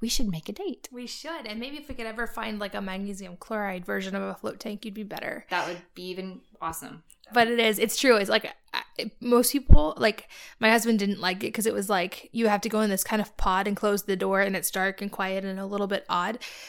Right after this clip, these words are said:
Speaker 2: Um, but as a mom who, like, fantasizes about quiet and, like,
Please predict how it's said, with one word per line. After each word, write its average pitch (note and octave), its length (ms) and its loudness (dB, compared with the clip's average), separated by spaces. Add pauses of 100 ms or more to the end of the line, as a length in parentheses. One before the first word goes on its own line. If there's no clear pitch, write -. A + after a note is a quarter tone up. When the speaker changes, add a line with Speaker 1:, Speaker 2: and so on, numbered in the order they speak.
(140)
Speaker 2:
Um, G3+ 400 0 (220)
but A3 180 6
as G#3 140 -2
a G#3 60 0
mom G3 280 0
who, A3 140 2
like, F#3 240 0 (360)
fantasizes G#3+ 600 2
about G#3 280 2
quiet A3+ 540 8
and, G#3+ 240 2
like, - 320 2